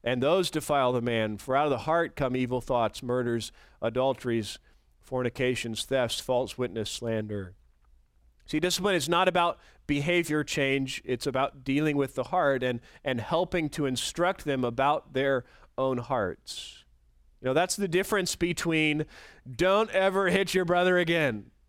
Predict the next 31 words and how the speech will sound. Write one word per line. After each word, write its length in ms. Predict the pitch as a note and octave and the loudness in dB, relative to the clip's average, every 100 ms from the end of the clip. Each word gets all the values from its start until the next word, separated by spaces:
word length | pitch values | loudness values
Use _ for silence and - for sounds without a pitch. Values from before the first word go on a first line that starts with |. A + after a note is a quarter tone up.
| _ _ - | _ _ -2
That's 200 | D3+ - | 0 0
instruction. 760 | F#3 - F#3 - - C#3 F#3 - _ _ _ _ _ _ - | -2 0 0 0 -2 -2 -4 -12 _ _ _ _ _ _ -2
And, 500 | E3 D#3+ D#3 E3 D3+ - - _ _ | 2 4 2 2 -2 -8 -20 _ _
you 80 | D#3 | 0
know, 260 | D3+ C#3 - | 2 0 -4
you, 440 | D3+ D#3 F3+ F3 - | -6 0 0 0 -2
you 240 | C3+ D#3 F3+ | -2 2 2
are 120 | F3 | 2
to 180 | - E3 | 2 2
love 520 | D3 D3+ F#3 G3 D#3+ | 2 4 4 2 2
your 200 | D3+ D#3 | 0 0
brother 480 | C3+ C#3 B2+ G#2+ - - - | 2 0 0 -4 -6 -14 -6
as 260 | B2 D3+ D3+ | -2 0 0
you 140 | D3+ | 0
love 680 | C#3 C3 D3 D#3+ E3 D#3 D3+ _ | 0 0 2 2 2 -2 -12 _
yourself. 720 | C3+ C3 - - D3 C3 G#2 - | -4 -2 -2 -2 0 0 -2 -2
That's 300 | C3 - D3 | -4 -2 -6
what 160 | C3+ | -4
God's 260 | C#3 C3 B2 | -2 -2 -2
word 240 | B2 B2 | -4 -4
says 280 | - G#2 - | -4 -6 -6
to 200 | A2 F#2 | -8 -10
us. 300 | - - - _ _ _ _ _ _ _ _ _ | -12 -18 -20 _ _ _ _ _ _ _ _ _
Or, 460 | C#3+ C#3+ D3+ C#3 - - A2 | 0 2 2 0 -4 -20 -2
"Don't 300 | D3+ G3+ F3+ | 0 0 0
glare 320 | E3 G#3 G#3 | 2 4 4
at 100 | F#3+ | 2
me 340 | F#3 D#3+ A#2 A2+ | 2 2 0 0
like 240 | D3+ D3 | -2 0
that," 300 | D3+ D3+ F3+ | 2 2 0
or 400 | E3+ C#3+ C3+ A#2+ | 0 2 2 0